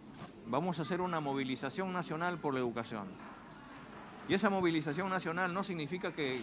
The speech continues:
que salgan a la calle, sino esa movilización significa que las autoridades y el gobierno,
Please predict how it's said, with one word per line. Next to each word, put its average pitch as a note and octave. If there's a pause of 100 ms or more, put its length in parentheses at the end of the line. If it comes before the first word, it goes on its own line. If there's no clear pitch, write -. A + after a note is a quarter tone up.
que B2
salgan E3+
a C#3+
la B2
calle, C#3+
sino E3 (420)
esa F3
movilización E3+
significa D#3+
que D3+
las B2+
autoridades D3
y D3
el B2+
gobierno, E3